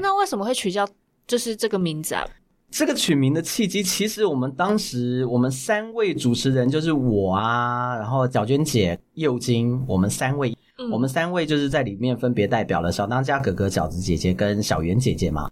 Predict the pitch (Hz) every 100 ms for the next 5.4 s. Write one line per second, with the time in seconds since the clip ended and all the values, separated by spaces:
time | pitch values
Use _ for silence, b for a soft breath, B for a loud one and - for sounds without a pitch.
0 | - _ 170 190 240 165 131 165 165 _
1 | 139 127 127 127 131 175 160 - 131 123
2 | 156 185 180 165 165 127 107 101 113 147
3 | 127 110 123 120 101 101 98 98 - _
4 | - - 107 107 185 190 135 117 123 107
5 | 80 80 95 87